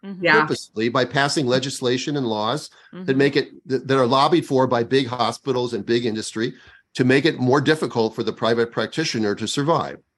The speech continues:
Speaker 1: Mm-hmm.
Speaker 3: financially.
Speaker 2: Yeah.
Speaker 3: You know, it could be everybody's gotta do electronic medical records, or everybody's gotta take all these courses, or you have to do all these things that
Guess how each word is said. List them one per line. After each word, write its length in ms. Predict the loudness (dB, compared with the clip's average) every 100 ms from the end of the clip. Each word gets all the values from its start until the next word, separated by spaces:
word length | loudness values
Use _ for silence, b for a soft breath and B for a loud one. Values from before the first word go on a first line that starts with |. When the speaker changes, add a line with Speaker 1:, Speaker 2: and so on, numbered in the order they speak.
| _ _
Speaker 1:
Mm-hmm. 140 | -12 0
Speaker 3:
financially. 640 | 4 4 2 -2 -8 -12 _ _ _ 0
Speaker 2:
Yeah. 180 | 2
Speaker 3:
You 40 | 4
know, 100 | 0
it 80 | 0
could 160 | 0 2
be 340 | 2 2 2
everybody's 440 | 2 2 2 0 2
gotta 160 | 0
do 120 | 2
electronic 500 | 2 0 0 0 0
medical 280 | 2 0 2
records, 400 | 0 0 -4 -6
or 140 | -6 0
everybody's 400 | 0 2 0 2
gotta 280 | 2 2 -2 b b _ _
take 180 | 0 2
all 140 | 2
these 180 | 2 0
courses, 460 | 2 0 2 -2 -2
or 60 |
you 80 | -4
have 160 | -2 -2
to 60 | -2
do 180 | 0 2
all 120 | 4
these 160 | 2
things 180 | 0 0
that 180 | 0 -2